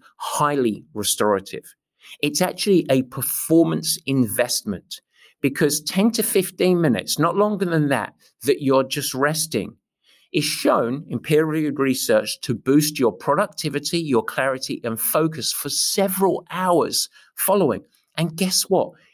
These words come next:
It doesn't negatively impact your sleep that night. In fact, many people report that it tends to improve your sleep at night.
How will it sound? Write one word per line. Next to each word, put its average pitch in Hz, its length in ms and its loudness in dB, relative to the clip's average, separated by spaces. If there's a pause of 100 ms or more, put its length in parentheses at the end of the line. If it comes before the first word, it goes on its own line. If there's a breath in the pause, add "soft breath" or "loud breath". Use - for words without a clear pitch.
(140 soft breath)
It 156 280 -6
doesn't 196 480 0
negatively 120 920 -2
impact 156 720 0 (580)
your 127 180 2
sleep 143 540 0
that 123 240 -2
night. 110 560 -6 (520)
In - 80 -4
fact, - 300 0 (120)
many 196 280 2
people 127 320 0
report 113 500 2
that 143 120 -4
it 143 120 -6
tends 156 300 0
to - 180 -2
improve 160 720 2 (200)
your 104 200 0
sleep 107 420 -2
at - 120 -10
night. 87 280 -8